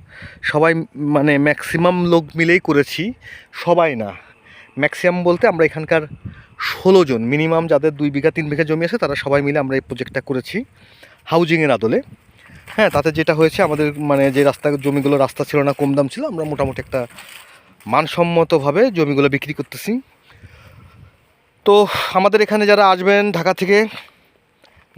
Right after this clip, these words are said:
গাবতলী থেকে সাভারের যে কোনো বাসে উঠে বৈলাপুর বাস স্ট্যান্ডে এসে নামবেন। ওইখান থেকে অটোকে বলবেন সাভার লেক সিটি যাব। সাভার লেক সিটি যাব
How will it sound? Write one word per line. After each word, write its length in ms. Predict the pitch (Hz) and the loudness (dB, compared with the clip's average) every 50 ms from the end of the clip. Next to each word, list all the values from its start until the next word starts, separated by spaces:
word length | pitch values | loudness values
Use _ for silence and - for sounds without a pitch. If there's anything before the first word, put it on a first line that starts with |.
| - _ _ _ _ _ _ _ _ - | -20 _ _ _ _ _ _ _ _ -4
গাবতলী 320 | - 156 - _ - 180 180 | -4 -4 -2 _ -2 -4 -4
থেকে 280 | - 190 - 247 285 | -4 0 2 2 2
সাভারের 360 | 262 - - 156 160 170 175 160 | 2 0 0 0 0 0 0 -2
যে 100 | 160 165 | -4 -2
কোনো 200 | - 175 185 175 | -2 0 0 0
বাসে 200 | 160 147 - 208 | 0 -2 -2 -2
উঠে 140 | - 226 | -2 0
বৈলাপুর 400 | 196 156 160 165 165 160 160 165 | 0 2 2 2 2 2 0 0
বাস 160 | 143 151 143 - | 0 0 0 -2
স্ট্যান্ডে 360 | - - - 175 170 170 175 | -4 -6 -4 -4 -2 -2 -2
এসে 160 | 175 160 - | -4 -2 -2
নামবেন। 340 | 180 165 160 160 165 208 254 277 _ _ _ _ - - - - - - _ _ _ _ _ _ | -2 -2 -2 -2 -4 -4 -6 -6 _ _ _ _ -20 -20 -20 -20 -20 -20 _ _ _ _ _ _
ওইখান 240 | - 151 - 185 190 | -6 -4 -2 -2 -2
থেকে 560 | 190 - 208 185 208 202 202 202 202 202 208 | -2 -2 0 4 4 6 6 6 6 4 4
অটোকে 340 | 202 170 170 - 190 - 202 | 2 2 0 0 2 2 2
বলবেন 300 | 185 185 185 185 220 254 | 2 2 2 2 2 0
সাভার 340 | 247 - - 165 165 170 170 | 0 0 2 2 4 4 2
লেক 160 | 165 160 - | 0 -2 -4
সিটি 220 | - - 151 160 156 | -4 -4 -2 0 2
যাব। 280 | 143 127 127 208 269 285 _ _ _ _ _ _ _ _ _ _ _ _ _ _ _ _ _ _ _ _ _ _ _ _ _ _ _ - | 2 2 2 0 -4 -6 _ _ _ _ _ _ _ _ _ _ _ _ _ _ _ _ _ _ _ _ _ _ _ _ _ _ _ -6
সাভার 320 | - - 156 160 175 185 | -4 0 2 4 2 2
লেক 140 | 190 185 - | 2 -2 -4
সিটি 220 | - 196 175 190 | -6 -6 -6 0
যাব 360 | 180 196 190 185 196 202 208 | 2 2 2 4 2 0 0